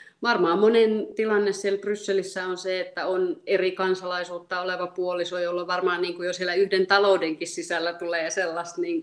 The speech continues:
yhdistelmäjoulun tunnelmaa.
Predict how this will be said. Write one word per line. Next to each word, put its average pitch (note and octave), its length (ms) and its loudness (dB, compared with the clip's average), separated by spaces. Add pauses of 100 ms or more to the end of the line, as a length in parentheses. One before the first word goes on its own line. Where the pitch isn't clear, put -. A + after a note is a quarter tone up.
yhdistelmäjoulun F3 1120 4
tunnelmaa. F3 960 0